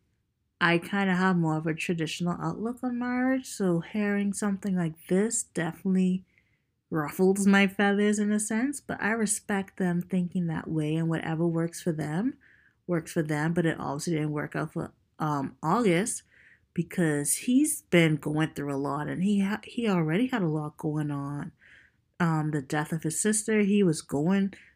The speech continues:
he had some medical problems with himself as well. He was abusing drugs. So it's like, he has a stronger relationship with Jada, I feel, because of she kinda helped him through all that,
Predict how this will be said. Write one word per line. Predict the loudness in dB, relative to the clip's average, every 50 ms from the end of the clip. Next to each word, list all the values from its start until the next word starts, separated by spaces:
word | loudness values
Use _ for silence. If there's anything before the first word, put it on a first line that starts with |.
| _ _
he | 0 0 2
had | 2 2 0
some | -2 -4 -2 -2 -2 -2 -4 -6 -10 -12 _ _ -2
medical | 0 0 2 2 0 0 -2 -6
problems | -4 -2 0 0 0 0 0
with | 0 0
himself | 0 -2 -2 -2 -2 -2 0 0 -2 -2
as | -4 -6 -6 -4
well. | -2 0 2 2 2 2
He | 2 2 2
was | 2 0
abusing | -2 -4 -4 -4 -4 -4 -4 -6 -8 -10 -8
drugs. | -4 -2 0 0 2 0 0 -2 -4 -6 -6
So | -2 0 0 0
it's | 0 -2 -4 -4
like, | -4 -4 -4 -4 -6 -8 -10 -16 _ _ _ -20 -20 -20 _ _ _ _
he | 0 2 4 4 4 4 4 4 2 2 0 0
has | 0 2 4 4 4 2 2 0 -2
a | -2 -2 -2
stronger | -2 -2 0 0 2 2 2
relationship | 0 0 0 -2 -2 -4 -6 -4 -4 -4 -4 -4
with | -6 -6
Jada, | -4 -4 -4 -4 -2 -2
I | -2 -2 -2
feel, | -2 -2 0 -2 0
because | -2 -4 -6 -4 -2 -2 -2 -2
of | -2 -4 -4 -4 -8 -10 -14 _ _ _ -20 -20 -20 _ _ _ _ _ _
she | -12 -4 -2 -2 -2
kinda | 0 0 0 2 2 0 0
helped | -2 -2 0 0 0 0 0 -2 -2
him | 0 0 0
through | -2 -2 -2 0 2 2 2
all | 2 2 2 0 0
that, | 0 0 0 -2 -4 -6